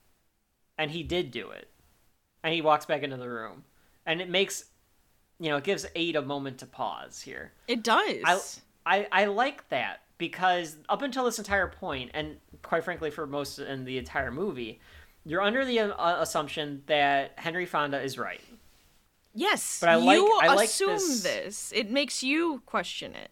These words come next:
Speaker 1: Yeah, and I like the idea, too, 'cause, spoiler alert, he's, you know, they find him not guilty,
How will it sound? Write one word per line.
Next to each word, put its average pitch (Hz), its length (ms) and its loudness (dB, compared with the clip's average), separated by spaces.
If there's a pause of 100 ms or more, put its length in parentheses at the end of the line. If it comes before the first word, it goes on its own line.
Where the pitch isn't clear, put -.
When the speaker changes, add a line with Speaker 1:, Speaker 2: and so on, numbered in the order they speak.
(100)
Speaker 1:
Yeah, 180 400 4 (120)
and 196 120 8
I 240 80 8
like 262 240 2
the 254 80 0
idea, 233 340 0
too, 294 220 -6
'cause, 175 400 -2 (600)
spoiler 208 680 4
alert, 143 440 -4 (640)
he's, 202 340 -4 (280)
you 196 120 -4
know, 156 100 2
they 160 80 2
find 208 260 2
him 185 80 -4
not 170 200 -2
guilty, 147 640 -6